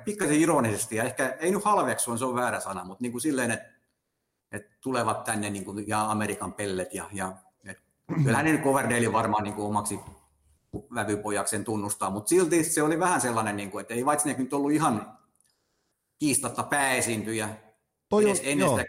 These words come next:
Speaker 1: keikkaa, ja se keikka oli, no mennään siihen kohtaan.
Speaker 2: Joo, mut toi, toi on hyvä, mitä sä sanoit, koska mä ite oon seurannut mielenkiinnolla, miten britit suhtautuu Def Leppardiin. Mä oon kerran nähnyt Manchesterissa Def Leppardin ja ihmettelin sitä jengin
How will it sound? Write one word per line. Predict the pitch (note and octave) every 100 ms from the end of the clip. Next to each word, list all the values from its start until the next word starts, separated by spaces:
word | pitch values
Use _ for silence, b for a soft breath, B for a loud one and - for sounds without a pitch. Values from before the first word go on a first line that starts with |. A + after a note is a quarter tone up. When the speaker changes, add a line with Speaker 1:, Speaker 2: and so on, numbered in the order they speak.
| C#3
Speaker 1:
keikkaa, | C3+ F#2+ - F#2
ja | G2+
se | B2+
keikka | D3+ D3+ - A#2
oli, | G2+ G#2
no | C3+
mennään | D3 C3+ C3
siihen | C#3 C3
kohtaan. | A#2+ A#2+ - G2+ -
Speaker 2:
Joo, | G3 F#3+
mut | E3+
toi, | G#3+ G#3 D#3
toi | G#3+ G#3
on | F3+
hyvä, | G#3 F3+
mitä | C#3 A#2+
sä | B2+
sanoit, | B2 C#3+ A#2+
koska | A2+ G#2+ A#2+
mä | A#2+ B2
ite | D3 - C3+ -
oon | A#2 A2+ A2 - B B B B
seurannut | - B2+ A#2+ A#2+
mielenkiinnolla, | C3 A#2+ G#2 A2 G#2+ G#2+
miten | G#2 G#2
britit | A2+ A#2+ A2 -
suhtautuu | - A2 - G#2 G2+ A2+
Def | C3 -
Leppardiin. | A2 G2 G2+ G2+ G2+
Mä | A2
oon | G#2+
kerran | D#3 C#3
nähnyt | A2+ G#2+
Manchesterissa | A#2+ B2+ G2 F#2+ G2 F#2+ -
Def | A2 G2+
Leppardin | G2+ F#2 F#2+ G2 G2
ja | -
ihmettelin | D#3+ B2+ A2+ - G#2+ G#2
sitä | B2
jengin | A#2+ D3 A#2